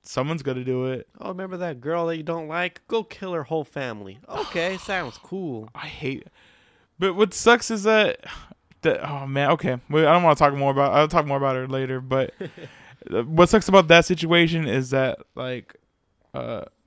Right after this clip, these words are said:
Speaker 1: the friend, hold on, I have her name written down.
Speaker 2: I really liked her transformation as well.
Speaker 1: Yeah.
Speaker 2: Lo-, her friend,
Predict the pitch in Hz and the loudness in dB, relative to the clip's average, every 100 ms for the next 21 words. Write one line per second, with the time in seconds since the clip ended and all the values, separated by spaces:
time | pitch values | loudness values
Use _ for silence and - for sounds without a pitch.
0 | _ _ _ 143 - - 143 147 151 135 | _ _ _ -16 -14 -8 -6 -6 -8 -10
1 | 123 131 139 123 127 123 123 127 131 127 | -10 -12 -14 -16 -18 -18 -16 -18 -18 -18
2 | 123 127 127 _ _ _ _ _ _ _ | -18 -20 -20 _ _ _ _ _ _ _
3 | _ _ _ _ _ - 175 185 147 135 | _ _ _ _ _ -8 -4 -2 -2 -4
4 | - 139 131 - 120 110 117 113 104 - | -6 -6 -6 -8 -14 -14 -12 -12 -12 -14
5 | 104 107 110 104 101 139 131 123 143 139 | -14 -10 -8 -8 -8 -6 -8 -6 -2 -2
6 | - - 135 135 135 | -4 -6 -4 -4 -6